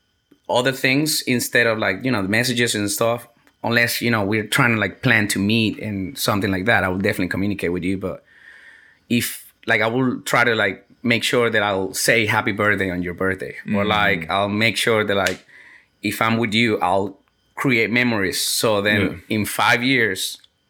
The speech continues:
Speaker 1: we're okay. We, we go back to, you know, the
Speaker 2: Exactly.
Speaker 1: normal stuff.
Speaker 2: Exactly. We go right, we pick up right where we left off.
Speaker 1: Exactly.
Speaker 2: Yeah, yeah.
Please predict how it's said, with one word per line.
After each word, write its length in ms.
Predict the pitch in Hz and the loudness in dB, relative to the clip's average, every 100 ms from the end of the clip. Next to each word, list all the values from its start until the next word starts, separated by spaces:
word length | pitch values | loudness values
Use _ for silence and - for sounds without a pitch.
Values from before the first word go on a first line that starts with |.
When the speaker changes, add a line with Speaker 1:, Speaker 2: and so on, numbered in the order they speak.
| _ _ _ | _ _ _
Speaker 1:
we're 200 | 117 120 117 | -2 0 0
okay. 260 | - 117 | 2 0
We, 180 | 98 107 | 2 0
we 180 | 107 107 | -2 -2
go 220 | 127 127 | 0 0
back 220 | 113 113 | 2 0
to, 100 | - | 0
you 180 | 104 104 | -2 0
know, 180 | 98 101 | -2 -2
the 120 | 95 | -2
Speaker 2:
Exactly. 200 | 120 113 | 0 2
Speaker 1:
normal 240 | 123 117 101 | 0 0 -2
stuff. 320 | - 87 - | -2 -2 0
Speaker 2:
Exactly. 560 | 104 95 101 92 90 | 0 2 2 0 -2
We 100 | 98 107 | -2 2
go 240 | 113 104 | 2 2
right, 200 | 113 113 | 2 0
we 200 | 101 113 107 | 0 0 0
pick 240 | 127 117 | 0 0
up 140 | 110 | 0
right 160 | 104 104 | 0 0
where 80 | 104 | 2
we 100 | 101 | 2
left 180 | 95 92 | 2 2
off. 80 | 120 | 2
Speaker 1:
Exactly. 580 | 82 117 98 92 - - | 2 0 0 -2 -4 -2
Speaker 2:
Yeah, 100 | 87 | -2
yeah. 200 | 71 | -2